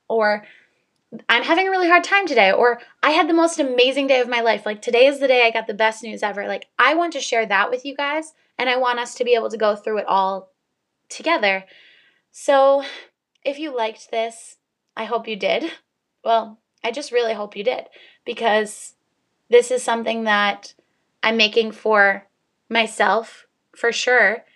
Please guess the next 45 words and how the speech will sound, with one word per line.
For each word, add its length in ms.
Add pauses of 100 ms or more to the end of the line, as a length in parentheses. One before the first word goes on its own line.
(240)
because 280
I 100
love 360
doing 260
this, 240
and 80
I 100
think 320
<laughs> 0
that 260 (380)
it 160
feels 280
so 260
good 280
just 260
to 80
sit 240
here 280
and 300 (480)
talk, 500 (180)
and 460 (160)
I 120
was 120
so 240
nervous 380
to 80
make 200
this. 180
I've 160
been 120
pushing 300
it 80
off 260
for 240
weeks, 440 (640)
but 500 (840)
this 160
is 140
really 240
something 340
that 100
I've 120
wanted 280
to 100
do, 420